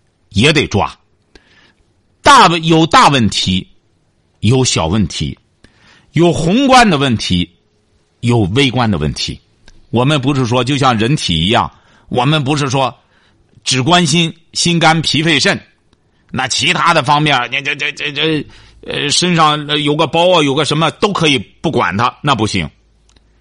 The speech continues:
甭看这个人体就是一个细胞的恶变都会致命，所以说包括生活中也是这样，细小的东西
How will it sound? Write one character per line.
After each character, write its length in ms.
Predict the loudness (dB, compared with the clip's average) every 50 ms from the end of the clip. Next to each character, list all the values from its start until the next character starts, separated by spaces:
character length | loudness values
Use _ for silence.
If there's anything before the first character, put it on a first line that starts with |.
| _ _ _ _ _ _ _
甭 220 | -2 0 0 0
看 260 | 0 2 2 2 2 2
这 80 | 0
个 120 | -2 -2 -4 -4 -8 -14 _ _
人 300 | -4 -2 0 2 0 0
体 180 | 0 -2 -2
就 140 | -2 0 -2
是 80 | -2 0
一 180 | 0 -2 0
个 180 | 0 0 0 0
细 360 | -2 -4 -6 -4 -2 -2 -2
胞 280 | 0 0 0 2 2 0
的 260 | 0 -2 -2 -4 -8 _ _ _ _ _ _ _ _ _ _ _ _ _ _ _ _ _ _ _ _ _ _ _
恶 180 | 0 2 2 2
变 320 | 2 2 2 0 0 -4 -10 -20 _ _ _ _ _ _ _ _ _
都 140 | 0 0 0
会 360 | 2 2 2 2 0 -2 -6 _ _ -6
致 160 | -4 -2 0
命， 240 | 0 0 0 -2 -6 -10 -18 _ _ _ _ _ _ _ _ _ _ _ _ _ _ _ _ _ _ _ _ _ _ _ _
所 260 | -8 -2 2 4 4
以 100 | 4 4
说 160 | 4 2 0
包 200 | 2 2 0 2
括 140 | 2 2 0
生 240 | 0 0 0 0 0
活 160 | 0 0 0
中 180 | 0 0 0 0
也 120 | 0 0
是 120 | -2 -2
这 80 | -2 -2
样， 160 | -2 -4 -4 -8 _ _ _ -20 -20 -20 -20 _ _ _ _ _ _ _ _ _ _ _ -10
细 380 | -6 -4 -4 -2 0 0 0 0
小 280 | 0 -2 -2 -2 -2
的 100 | -2 -2
东 220 | 0 0 0 0 0
西 300 | 0 -2 -4 -6 -8